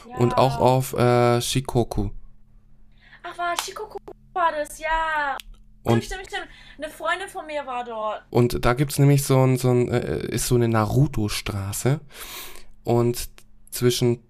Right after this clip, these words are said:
Speaker 2: Tokushima und der Insel Awaji. Und da
Speaker 1: Mhm.
Speaker 2: gibt's dieses, diesen, diesen Naruto-Strudel, den man
Speaker 1: Mhm.
Speaker 2: dann eben, der dann im Wasser dann auch beobachtet werden kann.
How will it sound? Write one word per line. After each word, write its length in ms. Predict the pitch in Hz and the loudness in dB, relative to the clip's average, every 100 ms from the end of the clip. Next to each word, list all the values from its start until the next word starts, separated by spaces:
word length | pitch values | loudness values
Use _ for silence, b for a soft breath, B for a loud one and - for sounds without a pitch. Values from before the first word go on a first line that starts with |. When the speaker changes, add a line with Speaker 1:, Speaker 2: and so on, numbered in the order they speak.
| - - | -12 -4
Speaker 2:
Tokushima 640 | 127 - 123 - 139 135 | -4 -2 -2 2 4 4
und 500 | - 120 123 - - | 4 2 0 -2 -2
der 120 | 107 | 2
Insel 340 | 120 131 120 113 | 4 4 2 0
Awaji. 640 | 117 117 113 - 107 139 | 0 0 0 -2 -4 -6
Und 220 | - 113 113 | -6 -2 0
da 180 | 120 | 2
Speaker 1:
Mhm. 40 | 135 | 2
Speaker 2:
gibt's 220 | 127 - | 0 2
dieses, 460 | 123 120 120 - - | 0 4 2 2 -2
diesen, 320 | 120 120 113 | 0 2 2
diesen 440 | 113 113 113 113 | 2 0 0 0
Naruto-Strudel, 1000 | 123 139 196 107 95 - - 107 104 98 - - _ - - - | 0 2 4 2 0 -2 -2 0 2 0 -4 -18 _ -20 -20 0
den 120 | 117 113 | 2 4
man 140 | 117 | 4
Speaker 1:
Mhm. 20 | |
Speaker 2:
dann 280 | 113 113 117 | 4 2 4
eben, 220 | - 120 | 4 4
der 140 | 120 117 | 4 4
dann 120 | 117 | 2
im 240 | - 135 | 4 4
Wasser 300 | 120 139 139 | 4 2 4
dann 240 | 123 123 123 | 4 4 2
auch 180 | 123 - | -2 0
beobachtet 640 | - 117 131 123 - 120 | 0 4 4 2 2 0
werden 300 | 113 110 110 | 2 0 -2
kann. 420 | - 117 117 120 | -2 2 4 2